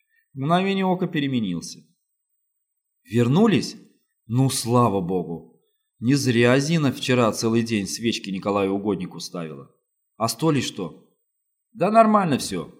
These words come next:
успокаиваю я хозяина псарни. «Царапина, хоть и глубокая.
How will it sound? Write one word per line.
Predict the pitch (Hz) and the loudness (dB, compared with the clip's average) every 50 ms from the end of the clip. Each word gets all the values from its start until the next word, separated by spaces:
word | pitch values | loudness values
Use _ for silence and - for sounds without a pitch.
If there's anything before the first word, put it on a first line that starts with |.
| _ _ | _ _
успокаиваю | - - - 101 - - 101 95 95 92 92 95 | -20 -8 -8 -8 -4 -2 -2 -2 -2 -2 -2 -2
я | 92 90 | -4 -4
хозяина | 95 92 90 85 90 87 87 87 | -4 -6 -4 -4 -6 -6 -6 -8
псарни. | 85 - - - 85 78 76 73 67 - _ _ _ _ _ _ _ _ _ | -8 -10 -10 -10 -10 -10 -12 -14 -18 -20 _ _ _ _ _ _ _ _ _
«Царапина, | - - - 190 185 143 - 104 98 90 85 | -2 0 2 4 4 4 4 2 -2 -4 -4
хоть | 85 - - 117 110 127 | -6 -4 -6 -4 -4 -4
и | |
глубокая. | 113 120 127 131 120 104 87 - - 78 71 - | -2 -2 -2 0 0 -2 -2 -4 -8 -14 -14 -16